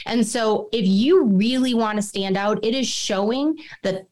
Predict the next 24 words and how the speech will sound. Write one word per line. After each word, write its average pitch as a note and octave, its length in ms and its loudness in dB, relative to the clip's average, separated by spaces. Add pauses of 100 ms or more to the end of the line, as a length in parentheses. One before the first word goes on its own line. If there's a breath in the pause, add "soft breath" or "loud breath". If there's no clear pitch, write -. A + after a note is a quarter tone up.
(360)
that's B3 320 -6
your, G#3+ 240 0
you A3+ 160 2
know, G#3+ 200 2
wh-, - 260 -4
you C4 160 -2
don't D4+ 140 2
have C4 160 -4
to B3 60 -4
put A#3+ 220 -2
your G#3 140 0
why G3 300 -2
the G3 120 -2
same G#3 280 0
way F#3 180 2
I F#3 240 -4
do A3+ 200 0
in F#3 80 0
terms F3+ 260 0
of F3+ 80 2
making F3 320 0
dreams D4 320 0
come G3+ 200 0
true, F3+ 300 -2